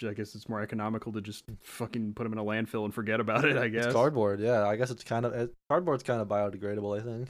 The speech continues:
Speaker 1: I did wonder, though, if, like, 'cause the pictures people showed were them digging up the cards just to see what was, what was inside, and they looked water damaged, but I'm like, were they water damaged before they got thrown away, or were they thrown away
Speaker 2: Probably
Speaker 1: fresh and
Speaker 2: not.
Speaker 1: then, yeah, I've imagined those have been sitting there for a while.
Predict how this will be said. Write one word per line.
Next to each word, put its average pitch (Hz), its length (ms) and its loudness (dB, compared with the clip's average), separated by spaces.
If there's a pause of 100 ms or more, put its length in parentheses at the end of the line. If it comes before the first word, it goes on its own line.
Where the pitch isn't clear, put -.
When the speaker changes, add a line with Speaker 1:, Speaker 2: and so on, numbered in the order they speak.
(180)
Speaker 1:
I 170 60 0
did 285 180 4
wonder, 202 300 6
though, 135 200 6
if, 127 120 -2
like, 131 140 4
'cause 135 260 2
the 131 120 -2
pictures 147 500 0
people 135 340 -2
showed 127 320 0
were 123 60 0
them 113 180 0
digging 113 320 0
up 110 140 -2 (200)
the 117 120 -4
cards 113 360 -2
just 120 140 -10
to 120 60 -8
see 123 120 -4
what 120 80 0
was, 117 200 -4
what 120 200 -4
was 117 140 -4
inside, 117 300 -2
and 120 120 0
they 110 60 0
looked 107 220 -6
water 110 300 0
damaged, 156 340 0
but 135 80 -2
I'm 131 80 2
like, 123 240 2 (220)
were 156 120 6
they 185 120 10
water 165 300 6
damaged 180 500 2
before 139 420 2
they 190 120 4
got 208 280 4
thrown 202 240 2
away, 208 360 4
or 139 380 4
were 120 140 0
they 127 100 2
thrown 135 240 2
away 127 120 6
Speaker 2:
Probably 127 240 8
Speaker 1:
fresh 123 200 2
and 123 120 0
Speaker 2:
not. - 20 -2
Speaker 1:
then, 117 240 -2
yeah, 127 280 4
I've 147 180 2
imagined 135 360 0
those 117 140 -2
have 107 80 -10
been 107 100 -4
sitting 104 240 -10
there 101 140 -8
for 107 140 -8
a 98 40 -4
while. 98 380 -6